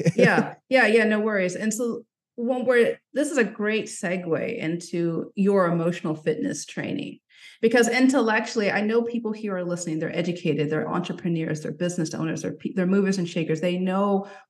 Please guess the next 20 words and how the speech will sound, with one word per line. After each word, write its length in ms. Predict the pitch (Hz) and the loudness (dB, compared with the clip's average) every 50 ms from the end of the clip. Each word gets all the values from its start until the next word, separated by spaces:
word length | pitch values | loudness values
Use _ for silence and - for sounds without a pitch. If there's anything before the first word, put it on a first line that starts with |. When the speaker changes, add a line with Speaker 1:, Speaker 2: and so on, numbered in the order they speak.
| _ - | _ -8
Speaker 2:
what 480 | 190 175 175 185 185 190 190 - - _ _ _ _ _ _ _ _ _ - | -6 -2 0 2 2 2 2 -2 -6 _ _ _ _ _ _ _ _ _ -2
they 160 | 190 185 180 | -2 0 0
need 380 | 180 185 190 180 175 165 151 - | 0 0 0 0 -2 -2 -4 -6
to 120 | - 175 | -6 -4
do 260 | 165 165 190 180 165 | 0 2 2 2 2
intellectually, 1200 | - 170 170 - - 160 156 160 160 190 202 202 - - - 160 - - 123 - - - - - _ _ _ _ _ _ _ _ _ _ _ _ _ _ _ _ _ _ _ _ - | 2 0 -2 -2 -2 -2 0 0 0 0 0 -2 -6 -6 -6 -4 -4 -4 -6 -6 -8 -10 -12 -14 _ _ _ _ _ _ _ _ _ _ _ _ _ _ _ _ _ _ _ _ 2
but 220 | 185 185 185 185 | 2 2 2 4
they're 180 | 202 196 190 190 190 | 4 4 4 2 2
conflicted 840 | - 208 202 180 - 196 190 226 - - - - 135 120 - - - _ _ _ _ _ _ _ _ _ _ _ _ _ _ _ - | 0 0 0 0 0 0 0 0 0 -2 -4 -6 -6 -8 -8 -14 -18 _ _ _ _ _ _ _ _ _ _ _ _ _ _ _ -2
because 440 | 190 190 190 220 208 226 233 233 | -2 -2 0 2 2 2 2 2
of 100 | 208 170 | 0 -2
what 100 | 170 - | -4 -6
society 600 | - - 170 170 - 175 160 151 160 160 165 156 | -6 -8 -8 -10 -8 -6 -6 -6 -6 -6 -8 -8
says, 380 | - - - - - - - - _ _ _ - | -8 -8 -8 -8 -8 -10 -14 -16 _ _ _ -2
because 480 | 208 202 208 - 214 202 226 214 190 185 | -2 -2 0 0 0 2 2 2 2 0
of 460 | - - 175 170 165 156 160 160 156 | -2 -2 -2 0 0 0 -2 -2 -2
their 200 | 170 160 156 - | 0 0 0 0
issues 460 | - 175 170 - - 175 165 160 - | -2 -2 -4 -2 -4 -4 -4 -4 -4
with 220 | 156 151 151 - | -4 -6 -4 -4
their, 440 | 160 156 151 151 151 151 147 147 - | -4 -2 0 0 0 -2 -2 -4 -8